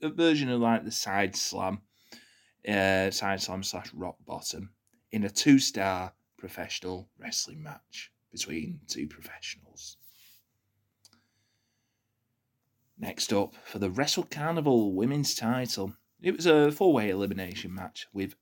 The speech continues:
Emerson Jane and the former Sammy Jane versus Lizzie Evo, not Eliza Alexander. "You can fuck off," was a, um, retort many a times to, um,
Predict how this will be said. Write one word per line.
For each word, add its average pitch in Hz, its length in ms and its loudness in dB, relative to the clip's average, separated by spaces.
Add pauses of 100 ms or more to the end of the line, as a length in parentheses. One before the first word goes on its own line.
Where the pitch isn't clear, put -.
Emerson 120 520 4
Jane 185 520 2 (600)
and 95 220 -8
the 101 60 -12
former 90 320 -12
Sammy 101 440 -2
Jane 101 520 2 (320)
versus 131 340 2 (140)
Lizzie 139 640 4
Evo, 139 380 6 (200)
not 104 300 -8
Eliza 98 420 -6
Alexander. 98 720 -2 (220)
"You 294 240 4
can 254 260 0
fuck 262 500 0
off," 233 500 4 (760)
was 131 240 4
a, 120 440 8
um, 113 120 2
retort 98 720 -4
many 98 300 -4
a 92 40 -6
times 92 600 -6
to, 92 320 2
um, 92 420 2